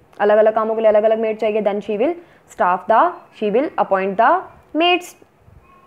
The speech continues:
And after that what she will do, she will direct the maid, she is not going to do the work herself। वो अपना काम खुद नहीं कर रही हैं, she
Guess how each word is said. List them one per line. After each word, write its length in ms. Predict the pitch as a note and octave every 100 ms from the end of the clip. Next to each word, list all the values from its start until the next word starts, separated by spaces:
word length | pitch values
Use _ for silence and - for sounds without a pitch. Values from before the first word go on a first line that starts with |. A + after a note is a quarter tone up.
| _ _ _
And 140 | A3+ A3+
after 260 | A#3 C#4+ D4
that 240 | D#4 D#4+ - -
what 160 | A3+ A#3
she 100 | D#4+ D4+
will 120 | D#4
do, 160 | E4 F4+ - - _ -
she 100 | D4+ C#4+
will 180 | D#4+ A#3
direct 440 | A3 A3+ B3+ - A#3
the 60 | G#3
maid, 220 | G3 F3 - _ _ -
she 80 |
is 80 | D4+
not 220 | D#4 G4 F4+
going 160 | G4+
to 60 | G#4 G4
do 40 | G4+
the 80 | F#4+
work 180 | F4+ F4+
herself। 460 | F4 D4+ D4+ G#3+ F3+ - _ _ _ G3+
वो 100 | A#3+
अपना 220 | B3 C#4+
काम 180 | C#4+ D4+
खुद 200 | E4 F#4 A#4+ A#4+ - - -
नहीं 200 | D#4+ F4+
कर 120 | F#4
रही 180 | E4 D#4+
हैं, 160 | G#3+ F#3+
she 200 | C#4